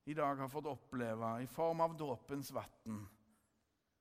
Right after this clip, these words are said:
her i kirka. Det er dette som gjelder oss alle. Vi har en Herre som er sterkere enn noe annet. Han er her. I nattverdmåltidet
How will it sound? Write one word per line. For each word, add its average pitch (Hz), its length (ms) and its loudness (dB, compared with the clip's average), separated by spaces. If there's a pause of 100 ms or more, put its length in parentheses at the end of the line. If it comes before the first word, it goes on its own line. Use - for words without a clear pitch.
(160)
her 113 400 -4
i 127 80 -6
kirka. 101 460 -8 (1500)
Det 156 120 0
er 185 60 4
dette 185 260 2
som 196 160 4
gjelder 165 440 4
oss 180 280 -2
alle. 170 380 2 (1040)
Vi 135 120 2 (100)
har 208 380 10
en 170 200 2
Herre 135 460 0 (540)
som 151 240 0
er 147 80 0
sterkere 160 840 2
enn 170 120 0
noe 175 480 0
annet. 123 680 -2 (1000)
Han 214 300 4 (100)
er 156 280 0
her. 185 420 -4 (1600)
I 131 160 2
nattverdmåltidet 170 1160 4